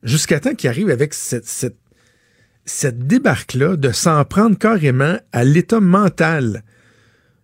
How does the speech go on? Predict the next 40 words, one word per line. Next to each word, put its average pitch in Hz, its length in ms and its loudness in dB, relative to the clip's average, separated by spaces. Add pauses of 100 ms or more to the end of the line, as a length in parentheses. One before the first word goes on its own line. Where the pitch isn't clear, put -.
d'une 139 300 0
jeune 131 240 0
fille, 180 400 0
parce 135 180 -2
que 151 80 0
je - 60 -2
pense 277 160 0
qu'on 143 120 -2
peut 151 120 -4
critiquer - 340 -4
son 143 220 0
discours 151 440 -2
sans 143 300 -2 (140)
se - 200 -10
faire 113 160 -2
dire 131 280 -2
qu'on 117 160 -4
est, 110 300 -4 (600)
tu 135 120 -6
sais, 131 100 -2
qu'on, 120 300 -4
qu'on, 113 180 -10
qu'on 117 160 -6
dénonce 127 520 -4
les 117 280 -4
autistes 131 320 -6
ou - 20 -20
qu'on - 140 -4
manque 135 160 -4
de 127 60 -2
sensibilité 117 520 -4
ou 156 40 -2
quoi 127 120 -4
que 110 60 -6
ce - 100 -8
soit, 151 300 -2 (920)
mais 131 160 -2
d'aller 147 280 2
nommer 208 580 6
ça 139 400 -2